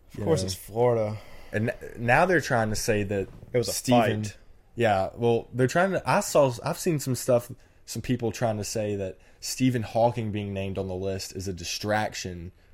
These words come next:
Speaker 2: from the real story, which is the aliens in Florida.
Speaker 1: I mean, so the report is that cops were
Speaker 2: Okay.
Speaker 1: called.
Speaker 2: Look, we're gonna,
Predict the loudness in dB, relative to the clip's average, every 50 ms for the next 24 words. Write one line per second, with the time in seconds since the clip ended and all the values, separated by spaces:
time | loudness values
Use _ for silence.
0 | -20 _ -10 -6 -6 -4 -4 -6 -8 -6 -2 2 4 4 4 4 2 -2 -2 -2
1 | -2 -2 -4 -6 -8 -10 -12 -16 -20 -12 -10 -8 -8 -6 -8 -6 -6 -4 -2 0
2 | 0 0 -2 -2 -4 -4 -6 -8 -8 -10 -12 -10 -8 -6 -6 -6 -8 -10 -14 -16
3 | -18 -20 _ _ -20 -20 _ -20 -20 _ _ -20 -20 -20 -20 _ -20 -20 _ _
4 | -20 -20 -20 -20 -20 -20 _ -20 -20 -20 _ _ _ _ _ _ -20 _ _ -20
5 | -20 -20 _ _ _ _ _ -20 -20 -20 _ _ _ _ -20 -20 -20 -20 -20 -6
6 | -2 0 2 4 4 2 2 2 0 0 -2 -4 -8 -12 -18 -20 -20 -20 -20 _
7 | -20 -20 -20 -20 -20 -20 -20 _ _ -4 0 0 2 0 0 2 4 4 4 4
8 | 6 6 8 8 8 6 2 0 -4 -10 -12 -16 -10 -2 2 4 6 6 6 6
9 | 4 2 -2 -16 -20 _ -20 _ _ _ _ _ _ _ _ _ -20 -20 -20 -20
10 | -20 -20 -16 0 4 6 6 6 4 2 0 2 2 4 6 8 8 8 8 6
11 | 4 2 0 -4 -8 -16 -20 -20 -20 -20 -20 -20 -20 -20 -12 -2 0 2 2 4
12 | 4 2 4 6 6 6 6 6 4 2 0